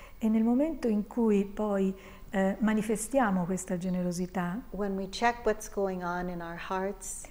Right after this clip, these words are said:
Speaker 1: e controlliamo quello che accade nel nostro cuore,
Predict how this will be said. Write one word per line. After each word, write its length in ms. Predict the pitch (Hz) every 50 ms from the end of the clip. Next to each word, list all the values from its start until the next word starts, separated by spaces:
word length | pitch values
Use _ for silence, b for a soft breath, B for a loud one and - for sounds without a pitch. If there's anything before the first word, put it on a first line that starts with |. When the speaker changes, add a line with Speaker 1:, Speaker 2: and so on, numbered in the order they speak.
| B B B -
Speaker 1:
e 160 | 247 220 214
controlliamo 680 | - - 214 214 220 214 220 214 208 226 220 226 220 208
quello 260 | 220 214 196 202 202
che 260 | 190 - 214 202 202 220
accade 540 | - 196 - - 202 190 196 202 190 196
nel 160 | 190 185 185 185
nostro 380 | 190 196 190 - - 214 214 208
cuore, 420 | - 208 190 180 180 185 214 247